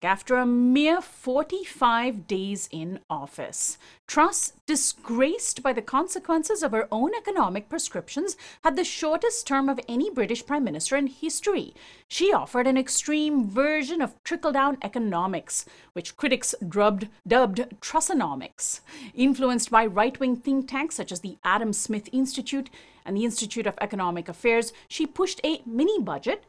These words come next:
centered on major tax cuts for the wealthiest in Britain, with no plan on how to compensate for the loss in revenues. Now, her Conservative colleague Rishi Sunak has been inaugurated as the new Prime Minister,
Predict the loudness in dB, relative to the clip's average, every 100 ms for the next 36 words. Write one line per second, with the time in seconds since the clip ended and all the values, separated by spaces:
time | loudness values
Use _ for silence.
0 | _ -2 0 0 2 2 2 2 0 -2
1 | -6 0 0 2 0 0 0 -4 -4 -4
2 | 2 2 2 0 -2 0 0 2 2 0
3 | 0 0 -4 -10 -6 0 4 4 4 2
4 | 2 4 2 2 2 2 -2 -4 0 0
5 | 0 -4 -4 -2 0 0 -4 -2 2 2
6 | 2 2 0 -4 -12 -12 -18 -20 -2 4
7 | 6 6 2 2 0 -2 -2 -2 -2 -2
8 | -4 2 2 2 -4 -4 -4 -2 -2 -2
9 | 0 0 0 -4 -16 -20 -12 -6 -4 -2
10 | -2 0 0 0 0 0 2 2 2 0
11 | 0 0 0 0 0 0 0 -2 -8 -2
12 | -2